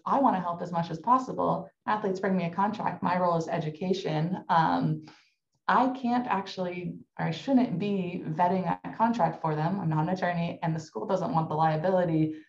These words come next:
of me going, "Oh, this looks good," or "This looks bad." And so the best I can do for them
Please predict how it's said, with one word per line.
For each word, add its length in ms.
of 120
me 160
going, 280
"Oh, 220
this 160
looks 160
good," 320
or 300
"This 160
looks 160
bad." 340
And 180
so 460
the 80
best 300
I 120
can 160
do 160
for 100
them 440